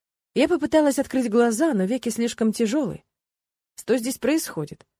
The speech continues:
Куда делся тот красавец-тигр, который грел меня своим теплом? "Она похожа на тебя, как сестра, Ленна", — строго отрезал знакомый мужской голос. Это тот самый негодяй.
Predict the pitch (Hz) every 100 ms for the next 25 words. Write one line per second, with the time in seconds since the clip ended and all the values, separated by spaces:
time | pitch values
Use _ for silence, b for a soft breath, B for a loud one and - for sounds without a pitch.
0 | _ _ - 262 247 190 262 233 202 214
1 | - 208 - 214 170 - - 269 220 180
2 | 185 208 185 156 175 208 208 190 185 -
3 | 208 220 320 349 208 151 _ _ _ _
4 | 214 233 226 226 233 226 220 220 - 220
5 | 170 147 _ _ - 254 - 294 - 220
6 | 165 180 196 147 - _ _ _ _ -
7 | - 311 247 233 233 226 208 190 202 190
8 | 226 233 220 185 - 180 151 - 147 -
9 | - _ _ - - 220 208 190 214 196
10 | 175 165 160 151 - -